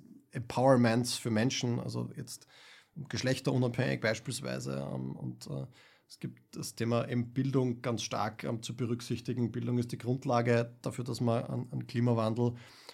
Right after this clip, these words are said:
bekämpfen können und so weiter und so weiter. Und diese Themen, wir versuchen uns einfach immer anzuschauen, was ist gerade, ähm, ganz wichtig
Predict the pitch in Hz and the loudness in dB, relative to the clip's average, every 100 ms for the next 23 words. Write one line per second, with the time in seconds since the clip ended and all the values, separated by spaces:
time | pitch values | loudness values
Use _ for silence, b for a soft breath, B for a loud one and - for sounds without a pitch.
0 | - - 123 113 113 - 117 113 110 117 | -16 -8 -4 -4 -4 -4 -2 -2 -2 -4
1 | - 131 - 120 117 117 113 113 120 107 | -6 -6 -2 -2 -2 -2 -2 -2 -2 -4
2 | 127 127 123 120 127 120 113 135 123 127 | -2 -2 2 4 4 2 -2 -2 0 0
3 | 123 120 123 127 123 127 123 123 - 120 | 0 -2 -2 -2 -2 -4 -4 -4 -2 0
4 | 120 - - - 123 117 120 120 120 B | 0 0 -4 -6 -2 2 4 4 2 B
5 | B B B - 131 - - - - 117 | B B B -6 -2 -2 -2 -8 -4 -4
6 | 113 127 - 131 120 - | -2 -2 -2 -2 -2 -6